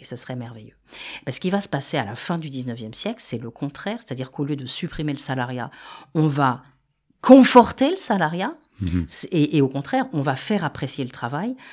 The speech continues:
Speaker 1: euh, grâce, euh, au, au, aux revenus et aux protections et aux droits du travail qu'il, euh, qu'il procure. Et donc, on est dans une sorte de, d'ambivalence, je dirais, puisque à la fois, on reconnaît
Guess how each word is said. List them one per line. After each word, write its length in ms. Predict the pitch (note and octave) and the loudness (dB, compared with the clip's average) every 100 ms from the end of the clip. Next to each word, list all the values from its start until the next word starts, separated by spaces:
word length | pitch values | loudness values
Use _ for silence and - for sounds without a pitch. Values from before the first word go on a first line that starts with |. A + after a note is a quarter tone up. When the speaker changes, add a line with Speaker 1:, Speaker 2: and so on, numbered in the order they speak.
| - C3+ | -16 -12
Speaker 1:
euh, 60 | |
grâce, 500 | C3 C#3 E3+ G3 - - | -6 0 0 0 -4 -4
euh, 220 | C3 A#2+ - | -4 -4 -6
au, 240 | C3+ A2+ - | -8 -8 -10
au, 160 | B2 _ _ _ C#3+ | -12 _ _ _ -12
aux 60 | |
revenus 600 | - C#3 D3+ C#3 D3 D3+ D3 | -4 2 2 2 0 0 -6
et 140 | C#3 B2+ | -10 -10
aux 80 | |
protections 800 | A#2 - D3+ C#3 - - C#3 C3+ - - | -12 -8 -8 -8 -6 -4 -4 -8 -8 0
et 80 | E3+ | 2
aux 140 | D#3+ | 2
droits 340 | C3+ B2 C#3+ | 0 0 0
du 100 | C3 | -2
travail 420 | B2 B2+ A#2+ A#2 A#2+ | -6 -8 -6 -6 -8
qu'il, 240 | - A#2+ | -12 -12
euh, 140 | A2 A2+ | -12 -16
qu'il 180 | - A#2+ | -12 -12
procure. 500 | - - - F#3+ C4+ - - - B3+ D3+ | -10 -14 -10 -6 -6 -8 -14 -12 -6 -2
Et 80 | |
donc, 240 | D3+ A#3 F3 | 2 2 2
on 140 | D#3+ | 0
est 80 | G3 | 0
dans 100 | D#3+ | 0
une 160 | C#3 C3+ | 0 -2
sorte 360 | - G3+ - | -2 -4 -4
de, 340 | B2 B2 A2+ - - - | -4 -4 -6 -10 -18 -4
d'ambivalence, 720 | C#3 D#3+ D3+ D3 D3 D3+ B2+ | 2 2 2 0 2 2 0
je 160 | - A#2+ | -4 -8
dirais, 260 | B2 A#2+ | -8 -8
puisque 300 | A2+ C3+ - - | -8 -8 -4 -2
à 100 | F3+ | 2
la 120 | F3+ | 0
fois, 340 | F3 - D#3 C3 - - D3+ | 0 -4 -4 -4 -8 -8 -2
on 120 | C3+ | 0
reconnaît 720 | G3 A#3 G#3 F#3+ E3+ D#3+ | 4 2 4 0 2 -2